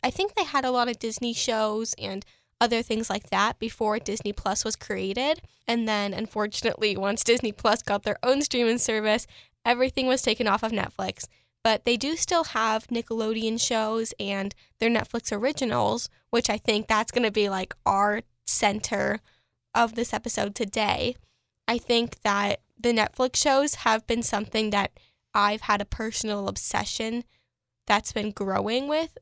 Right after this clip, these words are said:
the, the past couple months, especially. So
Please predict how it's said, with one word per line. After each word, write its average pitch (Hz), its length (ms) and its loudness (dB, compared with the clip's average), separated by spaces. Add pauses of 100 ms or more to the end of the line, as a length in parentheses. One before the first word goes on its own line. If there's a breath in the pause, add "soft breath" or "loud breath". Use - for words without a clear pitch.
the, 214 320 -2 (140)
the 226 80 -2
past - 460 -4 (120)
couple 233 240 -4
months, 226 420 -2
especially. 294 640 -4 (420)
So 214 480 2